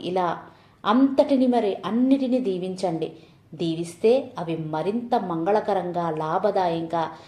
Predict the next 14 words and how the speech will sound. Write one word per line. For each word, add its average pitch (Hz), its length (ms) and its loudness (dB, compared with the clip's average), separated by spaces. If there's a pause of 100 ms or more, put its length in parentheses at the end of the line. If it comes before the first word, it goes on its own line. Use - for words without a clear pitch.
(340)
శక్తివంతంగా 247 840 4
తయారవుతాయి. 170 1300 0
ఈ 170 140 -4
యొక్క 165 320 -4
ఆశీర్వాదం 175 1000 -2
యొక్క 165 320 -4
శక్తిని 170 680 -6 (480)
బైబిల్ 233 440 8
కాలంలో 196 720 2 (460)
హైబ్రోస్ 254 640 4 (1120)
అని 196 500 -2 (280)
తెగవారు 220 420 6
చక్కగా 208 680 0
అనుష్ఠించి 226 840 -2